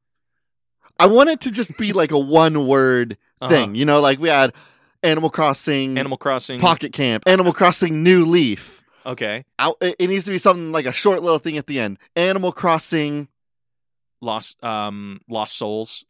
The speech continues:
Speaker 2: Animal Crossing.
Speaker 1: Do you want a dark name with it, or do we wanna, like,
Speaker 2: I think
Speaker 1: tease it? Because I love the idea that
Speaker 2: I do like
Speaker 1: I
Speaker 2: the
Speaker 1: want it
Speaker 2: idea
Speaker 1: to
Speaker 2: of
Speaker 1: be, like,
Speaker 2: teasing it.
Speaker 1: you discover it, right? Like,
Speaker 2: Yeah.
Speaker 1: I, like, m-, a lot of players will get, like,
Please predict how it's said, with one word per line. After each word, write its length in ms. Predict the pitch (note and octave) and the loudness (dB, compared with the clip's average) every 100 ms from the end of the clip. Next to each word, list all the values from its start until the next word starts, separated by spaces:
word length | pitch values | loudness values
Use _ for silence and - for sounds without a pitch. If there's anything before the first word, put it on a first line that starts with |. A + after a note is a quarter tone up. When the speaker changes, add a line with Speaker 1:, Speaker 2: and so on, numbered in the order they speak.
| _ A#2+ | _ -10
Speaker 2:
Animal 200 | A#2 A2 | -10 -6
Crossing. 580 | A#2 G#2+ - A2+ A2 | -6 -6 -6 -8 -8
Speaker 1:
Do 100 | G#2+ | -4
you 100 | G#3 | 0
want 140 | G3+ G#3 | 4 4
a 80 | E3+ | 2
dark 460 | E3 - A3 G#3 | -2 4 4 4
name 220 | A#3 B3+ | 2 2
with 140 | C4 C#4 | 2 0
it, 120 | E4 | 0
or 160 | G#3 G3+ | 2 0
do 120 | G3+ | 0
we 120 | G#3+ | -4
wanna, 240 | G#3+ G#3 F3+ | -2 0 0
like, 140 | D3 | 0
Speaker 2:
I 20 | |
think 100 | F3 | -2
Speaker 1:
tease 280 | G#3 A3+ D#3+ | 0 0 0
it? 100 | C3+ | -2
Because 220 | C3+ D3 D3 | -4 -6 0
I 100 | D3+ | 4
love 200 | F#3 G#3 | 4 2
the 120 | A3+ | -2
idea 220 | G3 F#3 | -2 0
that 100 | D#3 C#3 | -2 -2
Speaker 2:
I 100 | C#3 | -6
do 200 | D#3+ F#3 | -6 0
like 160 | F#3 | 2
Speaker 1:
I 40 | E3+ | 4
Speaker 2:
the 80 | |
Speaker 1:
want 120 | G#3+ A3+ | 4 2
it 80 | |
Speaker 2:
idea 40 | D#3+ | 0
Speaker 1:
to 60 | G3 | -2
Speaker 2:
of 60 | |
Speaker 1:
be, 120 | F#3 E3+ | -2 0
like, 160 | D3 | -2
Speaker 2:
teasing 100 | G2+ | -4
it. 60 | - - | -14 -10
Speaker 1:
you 180 | C#3+ E3 | -8 -6
discover 720 | D3 B2+ - - F3+ D3+ B2 | -6 -8 -10 0 2 4 0
it, 120 | G#2+ | 0
right? 180 | C3+ C3 | 0 2
Like, 160 | B2+ | -2
Speaker 2:
Yeah. 140 | B2 D3 | 0 0
Speaker 1:
I, 100 | D#3 - _ _ _ _ | 0 -6 _ _ _ _
like, 220 | C#3 D3+ - _ | 0 0 -2 _
m-, 160 | B2 A#2+ - | -12 -6 -2
a 80 | D3+ | 0
lot 220 | F3+ A3+ | 2 0
of 60 | A3+ | 2
players 240 | A3 E3+ | 2 2
will 80 | E3 | 0
get, 160 | F3 | -2
like, 180 | C#3+ C#3 | -2 -4